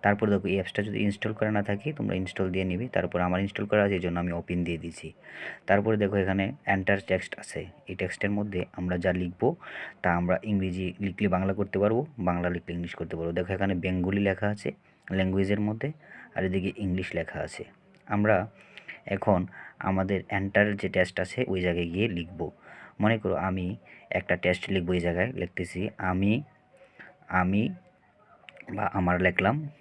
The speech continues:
"আমার একটি, আমার একটি বাড়ি আছে।" আমি একটা বাক্য লিখব। এই বাক্যটাকে দেখো আমরা কীভাবে সহজেই ইংলিশ করতে পারি বন্ধুরা। "আমার একটি বাড়ি আছে", এটা লিখলাম আমরা Google Translate-এর নিচে। দেখো, ইংলিশ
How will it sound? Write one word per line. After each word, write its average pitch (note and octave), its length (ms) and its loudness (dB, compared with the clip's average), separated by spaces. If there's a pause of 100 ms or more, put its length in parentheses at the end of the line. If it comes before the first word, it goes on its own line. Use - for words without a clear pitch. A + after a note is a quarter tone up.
(140)
"আমার G2 400 -2
একটি, G2+ 500 -4 (1120)
আমার F#2+ 340 0
একটি A#2 460 -2
বাড়ি F#2 380 2
আছে।" - 480 -6
আমি F2+ 160 -2
একটা F#2 180 -2
বাক্য F2+ 280 2
লিখব। G2 380 2 (120)
এই G2 80 -2
বাক্যটাকে F#2+ 460 2
দেখো F#2 280 0
আমরা F2+ 160 0
কীভাবে G2+ 300 0
সহজেই G2 460 0 (500)
ইংলিশ F#2 280 2
করতে F2+ 280 -2
পারি E2 160 -2
বন্ধুরা। E2+ 440 -4 (180)
"আমার G#2 240 2
একটি B2 400 -4
বাড়ি F2 360 0
আছে", - 300 -8 (240)
এটা G#2 160 0
লিখলাম F#2+ 380 2
আমরা F2 180 0
Google F2+ 220 -2
Translate-এর G2 440 -2
নিচে। F#2 220 -2
দেখো, F#2 320 -2 (520)
ইংলিশ G2 600 0